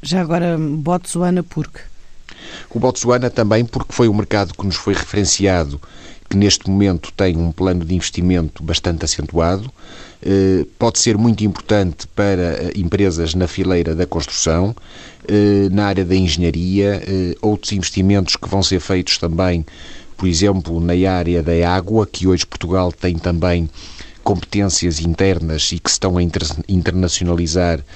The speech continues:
Speaker 2: através da parceria portuguesa para a água, que inclusivamente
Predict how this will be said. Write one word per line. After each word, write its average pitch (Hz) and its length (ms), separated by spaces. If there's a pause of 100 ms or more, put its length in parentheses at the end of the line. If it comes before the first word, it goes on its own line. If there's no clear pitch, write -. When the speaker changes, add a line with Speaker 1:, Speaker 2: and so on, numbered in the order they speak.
(440)
Speaker 2:
através 87 460
da 87 100
parceria 90 480
portuguesa 85 420
para 87 180
a 87 200
água, 76 220
que - 140
inclusivamente 85 760